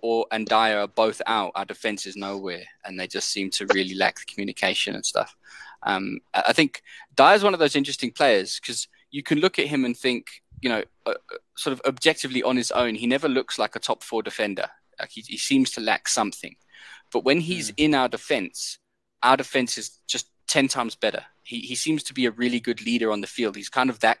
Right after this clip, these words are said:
Speaker 1: kind of defender who lifts the whole side around him, and he's, he's fully committed and all of that. And so when he's missing, we feel it. Um, and then there were, there, there's days still where, where Kane or Son are just not firing, and then we were struggling. I do think that's changing now, 'cause I think with Kulusevski in, and I think with,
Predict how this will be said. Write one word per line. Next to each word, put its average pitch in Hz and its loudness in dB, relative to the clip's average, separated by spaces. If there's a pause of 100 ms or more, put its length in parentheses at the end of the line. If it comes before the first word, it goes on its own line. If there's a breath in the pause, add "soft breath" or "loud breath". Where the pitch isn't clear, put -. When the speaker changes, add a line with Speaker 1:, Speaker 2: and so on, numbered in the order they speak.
Speaker 1:
kind 113 2
of 104 -8
defender 107 0
who 104 -10 (440 loud breath)
lifts 117 2
the 110 2
whole 110 2
side 104 4
around 101 0
him, 90 -6
and 92 -10
he's, 92 -10
he's - -10
fully 139 -2
committed 101 -4
and 95 -10
all 104 -14
of - -12
that. - -8
And 98 -8
so - -4
when 117 4
he's 147 4
missing, 107 0
we 95 -4
feel 98 -2
it. - -10 (680 loud breath)
Um, 110 2
and 131 8
then 143 8
there 127 4
were, 127 6
there, 123 2
there's 127 2
days 131 4
still 131 -2
where, 113 0
where 107 -2
Kane 113 0
or 104 -4
Son 110 0
are 101 -2 (100)
just - -8
not - -6
firing, 104 2
and 95 -8
then 98 -8
we 98 -8
were 98 -8
struggling. 98 -2 (240 loud breath)
I 107 0
do 135 4
think 135 0
that's - 0 (100)
changing 120 2
now, 104 0
'cause - -8
I 104 -4
think 101 -8
with - -18
Kulusevski 117 -2
in, 104 -4
and 98 -4
I 98 -6
think - -8
with, - -8